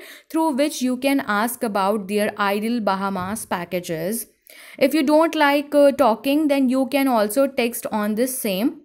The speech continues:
number. Also, they have created a form on their contact page, and by filling this page, you can submit your queries as well, uh, related to any tour packages.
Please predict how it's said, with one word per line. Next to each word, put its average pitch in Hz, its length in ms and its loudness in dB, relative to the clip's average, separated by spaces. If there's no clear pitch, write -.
number. 165 560 -6
Also, 214 500 2
they 247 140 2
have 269 300 0
created 254 800 2
a 214 180 2
form 214 540 0
on 208 220 0
their 208 160 2
contact 208 680 -4
page, 202 500 -2
and 220 360 0
by 214 180 2
filling 277 380 0
this 294 200 -2
page, 277 280 -2
you 247 120 -2
can 233 260 -2
submit 208 480 -4
your 202 260 2
queries 196 680 -2
as 190 320 -4
well, 180 340 -2
uh, 202 260 0
related 254 480 2
to 285 160 0
any 226 400 0
tour 214 320 -2
packages. 180 800 -6